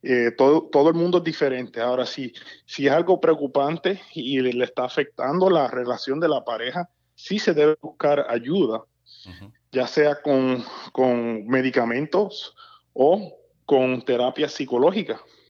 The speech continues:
Speaker 2: Hay quien dice que la práctica es importante. ¿Es normal que si no se practique el sexo con frecuencia, no se tenga apetito sexual? O sea, ¿está <laughs> ligada un-, esta, esta situación, una cosa con la otra?
Speaker 1: Sí, sí, eh,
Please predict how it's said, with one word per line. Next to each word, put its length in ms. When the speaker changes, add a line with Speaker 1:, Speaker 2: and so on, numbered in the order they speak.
Speaker 2:
Hay 120
quien 180
dice 200
que 100
la 140
práctica 380
es 80
importante. 640
¿Es 100
normal 380
que 120
si 160
no 180
se 140
practique 460
el 100
sexo 320
con 160
frecuencia, 520
no 300
se 140
tenga 260
apetito 320
sexual? 440
O 100
sea, 240
¿está 580
<laughs> 240
ligada 760
un-, 200
esta, 560
esta 180
situación, 420
una 140
cosa 180
con 160
la 80
otra? 240
Speaker 1:
Sí, 220
sí, 240
eh, 320